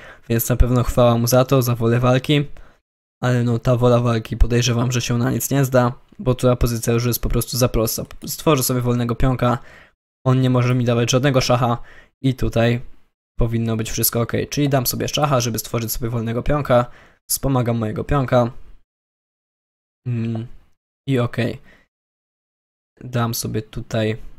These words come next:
to znaczy przesunę sobie pionka na to pole. Po biciu,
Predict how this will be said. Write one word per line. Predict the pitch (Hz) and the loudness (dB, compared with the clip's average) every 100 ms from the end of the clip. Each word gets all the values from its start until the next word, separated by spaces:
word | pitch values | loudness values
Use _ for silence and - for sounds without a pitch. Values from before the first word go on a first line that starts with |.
| - | -18
to | - | -10
znaczy | 117 - | -8 -6
przesunę | - 120 - 117 | -4 -2 -2 -4
sobie | 113 127 | -4 -6
pionka | 110 120 113 117 | -4 -4 -4 -4
na | 120 | -4
to | 120 | -6
pole. | - 156 135 127 - - - _ _ - | 0 2 2 0 -4 -8 -20 _ _ 0
Po | 131 | 2
biciu, | 127 120 120 117 | 2 0 0 -2